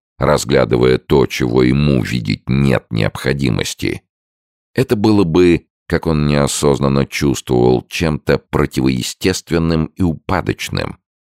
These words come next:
Те два помятых розовых лепестка, каприз его дочери и высунутая из тины голова Профона, разгладятся, если получше их отутюжить.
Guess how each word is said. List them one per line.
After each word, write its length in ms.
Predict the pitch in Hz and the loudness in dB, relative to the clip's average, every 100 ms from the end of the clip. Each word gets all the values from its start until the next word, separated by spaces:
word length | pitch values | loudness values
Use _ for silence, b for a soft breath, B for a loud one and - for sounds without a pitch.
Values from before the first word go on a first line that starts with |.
| _ _ _ _ - | _ _ _ _ -8
Те 200 | 95 92 | -2 -2
два 340 | 73 80 65 | -2 -2 -2
помятых 600 | - 65 62 55 55 - | -2 -2 0 -2 -4 -4
розовых 540 | 62 67 - 53 55 - | 0 0 0 -2 -2 -2
лепестка, 720 | 55 - 58 - - 107 104 _ _ _ _ _ | -4 -2 -6 -6 -4 -2 -2 _ _ _ _ _
каприз 540 | - 78 - 69 57 - | -4 -2 0 0 -2 -4
его 240 | 53 52 | -2 -2
дочери 540 | - 90 95 - 53 50 | 0 0 0 -2 -6 -4
и 220 | 50 52 | -4 -4
высунутая 800 | 52 80 76 62 55 50 - 50 | 0 0 0 -2 -4 -4 -4 -4
из 320 | 52 50 - | -4 -6 -8
тины 320 | - 58 50 | -4 -2 -2
голова 480 | 50 55 57 50 52 | -2 0 0 0 -4
Профона, 800 | - 52 - - 95 82 53 50 _ _ _ _ - | -4 -6 -6 0 0 2 -2 -4 _ _ _ _ -4
разгладятся, 960 | 67 82 - 113 120 101 50 - - | -2 0 -2 0 0 0 -4 -6 -8
если 380 | 50 58 - 55 | -4 -2 -2 -4
получше 640 | - 67 65 65 - - 53 | -4 -2 -2 -2 -6 -6 -4
их 200 | 50 - | -4 -6
отутюжить. 800 | - 71 - 57 50 50 - | -2 -4 -2 -2 -2 -6 -8